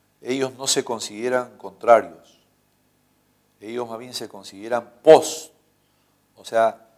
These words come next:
una nueva filosofía, una nueva manera de ser. Porque considerarse lo contrario es como decir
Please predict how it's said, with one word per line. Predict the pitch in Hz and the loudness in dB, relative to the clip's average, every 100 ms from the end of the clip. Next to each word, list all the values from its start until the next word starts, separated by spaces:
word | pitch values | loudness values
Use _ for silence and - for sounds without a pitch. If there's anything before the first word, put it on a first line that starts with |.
| _ _ _ _ _ _ _ _ _ _ 113 | _ _ _ _ _ _ _ _ _ _ -16
una | 117 | -14
nueva | 117 143 151 135 | -2 6 10 10
filosofía, | - 104 104 101 - 135 135 135 _ _ _ _ _ _ _ _ _ 113 113 110 110 | 6 -8 -8 -12 -12 -4 -4 -4 _ _ _ _ _ _ _ _ _ -20 -20 _ -20
una | 110 110 | -20 -14
nueva | 120 120 | -2 0
manera | 98 104 104 | 0 -2 -4
de | 92 | -4
ser. | - 98 87 - _ _ _ _ _ _ _ _ _ | -8 -16 -16 -20 _ _ _ _ _ _ _ _ _
Porque | 98 98 104 | -20 -20 -20
considerarse | 113 110 117 131 151 151 | -16 -14 2 4 4 2
lo | 127 | -2
contrario | 120 117 151 160 160 160 131 | -4 2 8 8 8 -4 -10
es | 127 | -14
como | - 127 | -18 -18
decir | 123 117 139 | -16 -16 -18